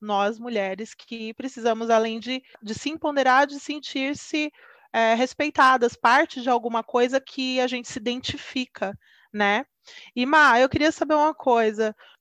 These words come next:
Eu li bastante algumas matérias nos últimos dias sobre isso, depois que a gente conversou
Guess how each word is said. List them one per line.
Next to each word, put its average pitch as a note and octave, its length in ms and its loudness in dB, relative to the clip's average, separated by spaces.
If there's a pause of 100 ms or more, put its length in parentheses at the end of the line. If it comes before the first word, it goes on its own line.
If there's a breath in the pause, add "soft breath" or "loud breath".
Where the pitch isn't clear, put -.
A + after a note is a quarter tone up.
(120)
Eu A#3+ 180 6
li C4 240 0
bastante A3+ 480 -2
algumas G#3 580 -4
matérias G3+ 600 -2
nos G3+ 160 -10
últimos G3+ 360 -10
dias G3+ 240 -4
sobre G3 280 -8
isso, G#3+ 300 -8
depois G#3 340 -2
que - 80 -4
a G#3+ 40 4
gente G#3 200 -2
conversou G3 680 0